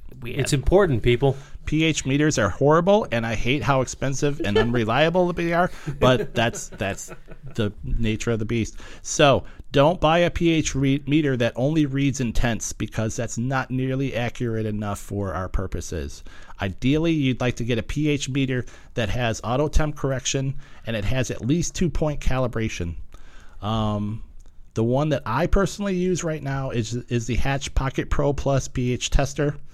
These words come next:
Speaker 3: Like I said, it costs about a hundred thirty dollars shipped, and the replacement probes,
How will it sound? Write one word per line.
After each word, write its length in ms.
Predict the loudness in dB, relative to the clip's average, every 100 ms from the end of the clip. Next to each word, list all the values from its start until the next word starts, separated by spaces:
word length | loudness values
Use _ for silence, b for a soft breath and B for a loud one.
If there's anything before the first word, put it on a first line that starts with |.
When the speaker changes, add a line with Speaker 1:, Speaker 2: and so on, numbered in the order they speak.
| b b b
Speaker 3:
Like 180 | -6 -2
I 60 | 0
said, 220 | 2 2
it 100 | 2
costs 220 | -2 0
about 180 | -2 0
a 40 |
hundred 280 | -2 -2 -2
thirty 220 | 0 2
dollars 280 | 0 0 -2
shipped, 400 | 0 0 0 -4 b b b -4
and 140 | 0 2
the 60 |
replacement 600 | 2 2 2 2 0 -2
probes, 440 | 2 2 2 0